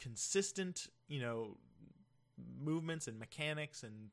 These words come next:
things to keep aware of. Overwatch, you have a lot of that, but it's in a much shorter time frame. So, okay, we didn't do well this game. Let's refresh and try again next game. Uh, so I, I really enjoy Overwatch for best multiplayer game this year,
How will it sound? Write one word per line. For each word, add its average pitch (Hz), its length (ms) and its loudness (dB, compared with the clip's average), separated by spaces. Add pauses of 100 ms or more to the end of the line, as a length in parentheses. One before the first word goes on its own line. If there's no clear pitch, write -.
things 147 240 -2
to - 100 -12
keep 127 200 -10
aware 123 300 0
of. 131 160 0 (540)
Overwatch, 160 480 2
you 143 40 -4
have 139 140 0
a 120 60 -2
lot 120 300 0
of 160 100 -4
that, 160 220 2 (140)
but 135 140 2
it's 131 180 -4
in 135 80 -2
a 127 60 -4
much 135 160 -2
shorter 117 340 0
time - 280 -8
frame. - 240 -10
So, 123 140 -4
okay, 123 440 2
we 147 80 2
didn't 170 200 2
do 147 120 4
well 135 180 6
this 113 240 0
game. 120 240 -4
Let's 127 300 -4 (120)
refresh 135 500 0
and 101 100 -10
try 120 220 0
again 104 260 -4
next 101 220 -8
game. - 160 -10 (520)
Uh, 101 360 -4
so 110 160 -4
I, 127 280 2
I 131 100 2
really 139 380 0
enjoy 117 300 -4
Overwatch 107 580 -8
for 110 140 -8
best 110 320 -8
multiplayer 113 460 -6
game 110 240 -10
this 110 200 -8
year, 110 300 -8